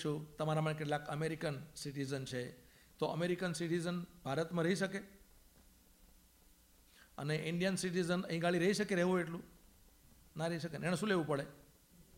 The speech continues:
વિઝા લેવો પડે. જો ઇન્ડિયન સિટીઝનને અહીં રહેવું હોય તો કોઈ વિઝા મળે? ઇમિગ્રેશન. પણ સામાન્ય રીતે ઇમિગ્રેશન મળતું નથી, એટલે કયા વિઝા પર આવવું પડે?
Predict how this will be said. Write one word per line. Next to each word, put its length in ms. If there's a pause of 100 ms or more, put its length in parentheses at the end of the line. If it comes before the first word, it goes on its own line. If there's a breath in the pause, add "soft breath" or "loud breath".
(880)
વિઝા 300
લેવો 340
પડે. 280 (1160 soft breath)
જો 360
ઇન્ડિયન 320
સિટીઝનને 680
અહીં 240
રહેવું 200
હોય 80
તો 100
કોઈ 220
વિઝા 240
મળે? 200 (2500)
ઇમિગ્રેશન. 520 (1080)
પણ 100
સામાન્ય 300
રીતે 100
ઇમિગ્રેશન 440
મળતું 400 (480)
નથી, 460
એટલે 120
કયા 140
વિઝા 220
પર 120
આવવું 180
પડે? 220